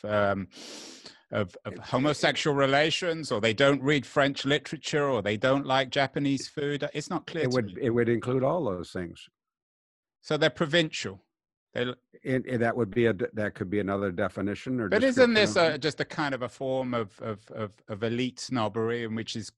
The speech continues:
Speaker 1: causing some of the strife in America today?
Speaker 2: I, I'm sorry, I didn't get that
Speaker 1: I,
Speaker 2: question.
Speaker 1: i-, isn't this, uh,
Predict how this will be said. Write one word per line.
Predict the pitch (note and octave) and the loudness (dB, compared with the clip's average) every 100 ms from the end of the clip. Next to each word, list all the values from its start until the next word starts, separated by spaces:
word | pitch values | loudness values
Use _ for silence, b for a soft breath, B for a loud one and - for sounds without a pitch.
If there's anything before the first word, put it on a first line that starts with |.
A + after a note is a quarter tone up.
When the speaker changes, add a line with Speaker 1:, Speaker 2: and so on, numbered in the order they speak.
| _ - | _ -12
Speaker 1:
causing | - E3 D3+ B2 A#2+ A2+ | 0 2 4 2 -2 -2
some | - A#2 A2+ | -2 -2 -2
of | F#2+ | -4
the | A2 | -8
strife | - - A#2+ A#2 - | -6 -2 0 0 -2
in | A#2 | -6
America | A#2 A#2 A2+ A#2+ | -4 -4 -6 -8
today? | - A2 A2 A#2 B2 _ _ _ _ _ _ _ _ _ b b b | -12 -8 -8 -8 -12 _ _ _ _ _ _ _ _ _ b b b
Speaker 2:
I, | G#2+ - | -6 0
I'm | A#2+ | 0
sorry, | A#2 C#3+ B2+ | 2 2 2
I | |
didn't | A2+ G#2+ G2 | 0 -2 -2
get | G#2 G2 | -2 -4
that | F#2+ F#2+ | -4 -6
Speaker 1:
I, | |
Speaker 2:
question. | - F#2 E3+ F#3 | -8 -6 -4 2
Speaker 1:
i-, | G#3+ A3 | 2 4
isn't | G#3+ A3+ A#3 | 2 2 0
this, | F#3 F#3+ - - - _ _ | 0 -2 -2 -10 -18 _ _
uh, | - | -20